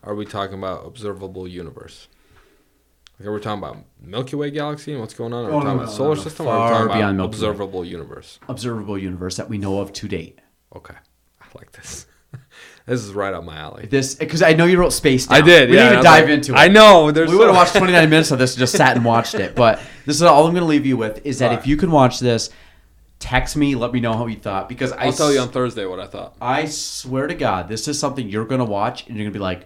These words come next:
Speaker 2: "What did I just watch?"
Speaker 1: Yeah.
Speaker 2: I've watched it,
Speaker 1: This
Speaker 2: like,
Speaker 1: is
Speaker 2: three, four times.
Speaker 1: awesome. <laughs>
Speaker 2: I watched it multiple times. Every time I
Speaker 1: Yeah.
Speaker 2: watch it, I'm like, I mean, I know it's true, but I don't, like, it, this is wild. But you gotta think.
Speaker 1: It's hard to wrap your mind around it.
Speaker 2: So,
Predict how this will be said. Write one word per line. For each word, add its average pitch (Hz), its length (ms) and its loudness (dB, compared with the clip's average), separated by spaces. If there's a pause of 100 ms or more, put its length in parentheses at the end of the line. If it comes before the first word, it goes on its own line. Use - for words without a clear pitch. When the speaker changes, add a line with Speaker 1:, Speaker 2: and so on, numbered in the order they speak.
(1000)
Speaker 2:
"What 107 120 -8
did 131 120 -6
I 110 80 -4
just - 240 -14
watch?" - 400 -20
Speaker 1:
Yeah. - 60 -20 (180)
Speaker 2:
I've 139 100 -2
watched 139 260 2
it, 113 40 -10
Speaker 1:
This - 80 -10
Speaker 2:
like, - 80 -12
Speaker 1:
is - 80 -16
Speaker 2:
three, 104 120 -4
four 95 160 -8
times. 120 180 -14
Speaker 1:
awesome. - 340 -12 (420)
<laughs> - 440 -16
Speaker 2:
I 156 40 -2
watched 175 260 2
it 165 60 -4
multiple 139 260 -2
times. 131 200 -2
Every 135 160 -4
time 156 100 -2
I 127 60 -2
Speaker 1:
Yeah. 107 60 -4
Speaker 2:
watch 113 220 -4
it, 127 60 -4
I'm 110 80 -4
like, 95 220 -6 (1600)
I - 280 -12
mean, 110 120 -6
I 92 60 -8
know 98 220 -6
it's 120 120 -8
true, 165 220 -8
but 110 140 -8
I 101 60 -8
don't, 95 260 -10
like, 95 240 -12
it, 98 140 -16
this 113 140 -14
is 92 120 -12
wild. - 280 -18 (280)
But 190 100 -4
you 226 60 2
gotta 185 100 2
think. 135 140 -4
Speaker 1:
It's 135 60 -14
hard 175 180 0
to 139 80 -8
wrap 139 240 -2
your 117 100 -10
mind 240 240 -10
around - 300 -18
it. - 120 -20
Speaker 2:
So, - 360 -8